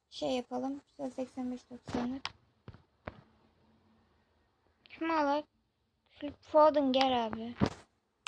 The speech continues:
Lan oğlum, kadroda olmalı şimdi sana da.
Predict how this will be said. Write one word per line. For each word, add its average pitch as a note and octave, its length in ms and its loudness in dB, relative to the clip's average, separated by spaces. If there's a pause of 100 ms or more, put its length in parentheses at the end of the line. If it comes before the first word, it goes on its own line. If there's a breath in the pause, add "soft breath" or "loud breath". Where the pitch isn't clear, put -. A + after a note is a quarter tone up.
(1200)
Lan G3 200 0
oğlum, A3+ 580 12
kadroda A3+ 580 6
olmalı A3 380 0
şimdi A3 380 -4
sana G#3 260 0
da. G3 140 2